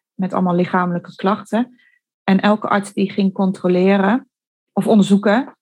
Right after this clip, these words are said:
die vond niks. Totdat er één arts zei, "Oké, het lichaam is dus goed.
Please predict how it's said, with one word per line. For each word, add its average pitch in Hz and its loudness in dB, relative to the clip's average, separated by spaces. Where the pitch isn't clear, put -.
die 208 2
vond 240 2
niks. - -10
Totdat 233 -2
er - -6
één 240 4
arts 196 -2
zei, 190 0
"Oké, 190 -2
het 208 2
lichaam 214 0
is 196 -2
dus 180 -4
goed. - -6